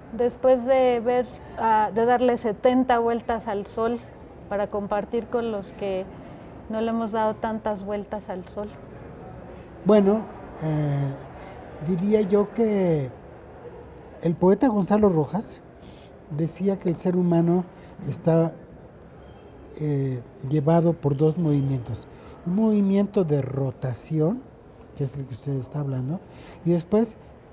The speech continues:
Speaker 2: de traslación, perdón, y después un movimiento de rotación, eh, de rotación sobre su propio eje. Quiere decir que uno tiene que aprender a saber que cada día es una eternidad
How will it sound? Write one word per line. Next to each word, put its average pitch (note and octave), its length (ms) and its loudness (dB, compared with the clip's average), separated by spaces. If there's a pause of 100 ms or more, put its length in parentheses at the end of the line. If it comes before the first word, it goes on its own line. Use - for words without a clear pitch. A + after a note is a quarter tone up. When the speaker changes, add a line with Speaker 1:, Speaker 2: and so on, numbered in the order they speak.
(720)
Speaker 2:
de D3 100 0
traslación, D3+ 760 0
perdón, F3 340 -2 (840)
y E3+ 100 2
después F3+ 340 4
un B3 100 6
movimiento G#3 380 4
de F#3+ 120 4
rotación, G3 680 0 (760)
eh, C3 560 -2 (400)
de D#3+ 140 6
rotación E3+ 520 2
sobre E3+ 260 0
su D3 140 -8
propio E3+ 360 0
eje. C#3+ 260 0 (300)
Quiere G#3 180 6
decir G3+ 240 0
que F#3 160 4
uno F#3+ 280 4
tiene F#3+ 220 0
que F3+ 100 -2
aprender E3 480 2 (460)
a C#3+ 80 -2
saber E3 420 2 (380)
que D#3 160 0
cada F3+ 360 4
día F#3+ 440 2 (280)
es D3+ 180 -4
una F3 180 2
eternidad D3+ 680 0